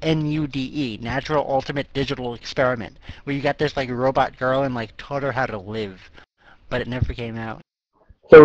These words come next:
Speaker 2: was basically like, "Hey You, Pikachu" with some hot robot girl.
Speaker 1: No, because Hey You, Pikachu, like, there's, like, no goal to it. You yell at Pikachu, you tell him to die, he plays a trumpet, you move on.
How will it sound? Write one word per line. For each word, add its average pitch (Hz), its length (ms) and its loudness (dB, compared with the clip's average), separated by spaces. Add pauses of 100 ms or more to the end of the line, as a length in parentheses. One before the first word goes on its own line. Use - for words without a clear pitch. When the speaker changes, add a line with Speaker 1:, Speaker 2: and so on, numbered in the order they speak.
Speaker 2:
was 139 80 4
basically 147 360 12
like, 135 300 12
"Hey 139 300 10
You, 139 220 8
Pikachu" 131 600 8
with 120 160 6
some 127 120 6
hot 117 220 8
robot 113 400 6
girl. 110 360 4 (1600)
Speaker 1:
No, 160 240 0
because 170 260 0
Hey 185 180 2
You, 214 100 0
Pikachu, 175 560 -2
like, 143 160 2
there's, 156 140 0
like, 156 120 2
no 151 320 0
goal 135 360 0
to 120 180 -6
it. 95 60 -10
You 101 100 -10
yell 143 300 2
at 147 120 -2
Pikachu, 156 460 -8
you 135 100 -10
tell 139 220 -4
him 147 60 -4
to 143 100 -2
die, 127 260 -2
he 156 100 -4
plays 147 300 -2
a 131 60 -6
trumpet, 147 500 -4
you 127 120 -6
move 131 260 -6
on. 123 280 -4